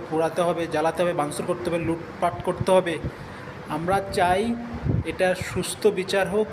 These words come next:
যারা এগুলো করতেছে, এই নৈরাজ্য যারা করতেছে, যারা এই ভাঙচুর, হামলা, তারপরে আগুন জ্বালা পোড়া করতেছে, তাদেরকে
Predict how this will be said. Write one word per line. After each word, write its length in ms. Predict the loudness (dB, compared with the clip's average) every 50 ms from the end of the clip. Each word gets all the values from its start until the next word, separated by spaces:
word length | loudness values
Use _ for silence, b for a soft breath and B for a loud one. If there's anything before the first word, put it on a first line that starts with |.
| -4 0
যারা 260 | 2 4 6 6 6 6
এগুলো 300 | 4 2 2 0 0 0 0 -2
করতেছে, 600 | -4 -4 -2 -2 -2 0 2 2 2 2 2 0 B B B B B B B -4
এই 180 | -2 0 0 0
নৈরাজ্য 720 | 0 2 2 2 4 6 6 6 6 4 0 0 0 0 0 0 0 0
যারা 220 | 2 2 2 0
করতেছে, 640 | 0 -2 -4 -2 -2 -2 -2 0 2 2 2 0
যারা 320 | 2 0 0 2 2 0 0
এই 240 | 0 0 0 -2 -2 -2 0
ভাঙচুর, 480 | 0 0 2 0 -2 -4 -4 -4 -4 -2
হামলা, 520 | -2 -2 -2 0 0 0 0 0 0 -2 B B B B B B -12 -8 -4 0
তারপরে 580 | 0 0 2 2 0 2 2 2 0 0 -2 -6 -8 -6
আগুন 420 | -2 0 0 2 4 2 2 2 0 0 2
জ্বালা 320 | 4 6 6 6 6 4
পোড়া 240 | 4 2 0 0 0
করতেছে, 460 | 0 -2 -6 -4 -4 -4 -2 -2 -2
তাদেরকে 400 | 0 0 0 0 0 -2 -2 -4